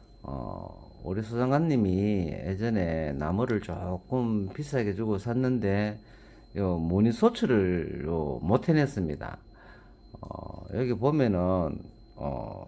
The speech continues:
요 무늬가 살짝 살짝 있는데, 있기는 있는데, 어, 제대로 소출을 해내지를 못했습니다.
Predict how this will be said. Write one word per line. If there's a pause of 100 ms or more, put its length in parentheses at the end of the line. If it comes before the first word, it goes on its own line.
(260)
요
무늬가
살짝
살짝
있는데,
있기는
있는데, (600)
어,
제대로
소출을
해내지를
못했습니다.